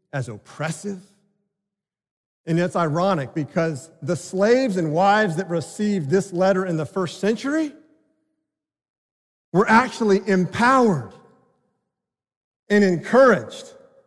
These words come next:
by words of Peter because he actually addressed them and he gave them more words than he actually gave husbands, which was one verse, verse seven.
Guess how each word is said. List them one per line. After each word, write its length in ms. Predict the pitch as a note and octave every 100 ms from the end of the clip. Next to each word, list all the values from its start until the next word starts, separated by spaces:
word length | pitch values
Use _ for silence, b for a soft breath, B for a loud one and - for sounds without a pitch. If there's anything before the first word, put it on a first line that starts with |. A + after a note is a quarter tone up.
| _ _ _ _ _ _ _ _ _ _
by 140 | F#3 F3+
words 380 | F3 G3+ G3+ D#3+
of 120 | -
Peter 340 | C4 A#3 D3+
because 320 | C3 F3 G#3+
he 80 | G#3+ A3
actually 480 | C4 D4+ - G3 A3
addressed 640 | G3 D3+ E3+ C#4+ - -
them 260 | E3 C#3+ C3+ B B -
and 140 | G3
he 120 | B3+
gave 380 | A3 G#3+ G3 D3
them 400 | A3+ D#4 A#3 G3+
more 220 | G3 A#3
words 360 | G#3 B3 A#3+ F3
than 100 | F3+
he 100 | F3+
actually 340 | G3 F#3+ F#3+
gave 180 | F3+ F#3+
husbands, 500 | G3 F3+ A2 G#2 _
which 160 | C#3+ C#3
was 120 | B2
one 180 | D3+ E3
verse, 260 | C#3+ G2 G2
verse 200 | C#3+ -
seven. 220 | B2+